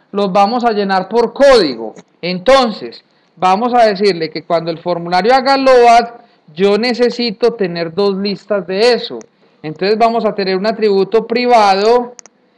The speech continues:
que va a ser de la clase list. ¿Va a ser un list de qué? Va a ser un list de devolución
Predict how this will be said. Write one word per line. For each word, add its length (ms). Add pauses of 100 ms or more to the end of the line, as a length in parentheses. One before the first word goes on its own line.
(200)
que 160
va 120
a 40
ser 220
de 80
la 160
clase 480
list. 640 (1400)
¿Va 80
a 40
ser 200
un 120
list 200
de 120
qué? 540 (200)
Va 100
a 60
ser 180
un 160
list 240
de 320 (240)
devolución 1300